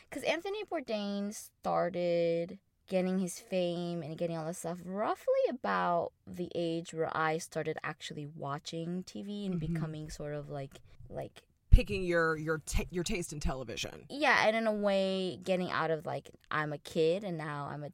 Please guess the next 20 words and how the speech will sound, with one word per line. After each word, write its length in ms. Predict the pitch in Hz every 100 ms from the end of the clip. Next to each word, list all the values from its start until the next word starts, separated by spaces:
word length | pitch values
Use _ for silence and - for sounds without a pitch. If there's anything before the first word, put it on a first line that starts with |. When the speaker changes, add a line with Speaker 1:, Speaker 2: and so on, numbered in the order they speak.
| -
Speaker 1:
teen 320 | - 180 170
and 100 | 156
I'm 160 | 151 151
a 60 |
teen. 160 | 156 -
You 80 | 185
know 60 |
what 100 | 190
I 60 | 190
mean? 160 | 190
Finding 280 | 175 185 180
Speaker 2:
Yeah. 160 | 180 180
Speaker 1:
my 120 | 170
way. 100 | 160
And 100 | 190
so 300 | - 220 220 - - - - - - - - _ - - -
he 340 | 214 202 196 196
has 180 | 190
sort 600 | - - - - 185 170
of, 640 | 165 165 160 160 - -